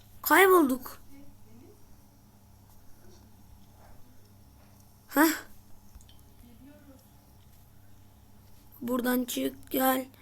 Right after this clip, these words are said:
Gel. Bura değil. Gel. Burada değil. Gel. Nereye? Ya nerede?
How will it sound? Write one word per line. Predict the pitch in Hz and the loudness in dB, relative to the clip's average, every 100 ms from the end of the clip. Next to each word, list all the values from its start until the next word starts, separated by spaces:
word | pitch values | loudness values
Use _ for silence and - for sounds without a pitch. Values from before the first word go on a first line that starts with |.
| - - - - | -20 -20 -20 -8
Gel. | 285 285 285 277 - - - - - - - - - | 2 4 4 2 -4 -18 -18 -18 -18 -20 -20 -20 -8
Bura | 269 277 254 | 2 2 4
değil. | 285 294 294 285 - - - - - - - - | 2 4 4 0 -10 -20 -20 -20 -20 -20 -20 2
Gel. | 294 330 294 - - - - - | 8 10 8 0 -20 -20 -20 -4
Burada | - 349 381 330 | 6 8 10 8
değil. | 330 254 226 - - - - - - - - - - - - - - - - - - - - - - - - - - - - - - - - - - - - - - - - - - | 8 6 0 -14 -20 -20 -20 -20 -20 -20 -20 -20 -20 -20 -20 -20 -20 -20 -20 -20 -20 -20 -20 -20 -20 -20 -20 -20 -20 -20 -20 -20 -20 -20 -20 -20 -20 -20 -20 -20 -20 -20 -20 -8 6
Gel. | 294 370 302 - - - - - - - - | 8 10 6 -2 -20 -20 -20 -20 -20 -20 -8
Nereye? | - 320 330 123 - - - - - - - - - - - - - - - - - - - - - - - - - - - - - - - - - - - - - | 0 4 6 4 -2 -16 -20 -20 -20 -20 -20 -20 -20 -20 -20 -20 -20 -20 -20 -20 -20 -20 -20 -20 -20 -20 -20 -20 -20 -20 -20 -20 -20 -20 -20 -20 -20 -18 -18 -18 -4
Ya | - 320 | 6 8
nerede? | 339 320 330 339 349 349 339 330 | 8 8 8 6 2 4 4 2